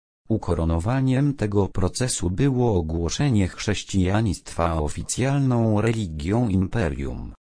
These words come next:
Tym samym Konstantyn zakazał funkcjonowania wszystkich innych religii,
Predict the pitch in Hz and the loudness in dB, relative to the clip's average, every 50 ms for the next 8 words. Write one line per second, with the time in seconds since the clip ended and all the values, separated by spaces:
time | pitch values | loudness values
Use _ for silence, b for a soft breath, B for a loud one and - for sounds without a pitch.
0 | _ _ _ _ _ _ _ - 113 110 104 95 90 82 - - 156 165 156 139 | _ _ _ _ _ _ _ 0 2 2 4 4 2 2 2 0 2 2 4 2
1 | 107 87 - - 92 85 80 - - - 117 135 143 143 - 143 135 127 123 110 | 2 2 0 0 -2 -2 -2 -2 -2 -2 -2 0 0 -2 0 0 0 2 2 2
2 | 95 76 82 82 - - 127 139 117 104 98 82 82 80 - - 92 87 82 - | 0 0 0 -2 -2 -2 -4 -2 0 0 0 0 0 -2 -2 0 0 -2 -2 -2
3 | - - 82 78 73 78 76 73 90 104 110 110 101 87 85 - - - 135 139 | -4 -4 -2 0 0 0 0 0 0 0 0 0 0 0 -2 -4 -6 -6 -6 -6
4 | - - - - - 120 104 - - - - - 104 101 104 101 98 95 90 - | -6 -8 -8 -4 -2 -2 -2 -2 -6 -10 -4 0 2 4 4 4 4 2 0 0
5 | - - 85 85 87 104 117 110 90 78 73 65 65 65 | -2 -2 -2 -2 0 -2 -2 -4 -4 -4 -6 -6 -6 -6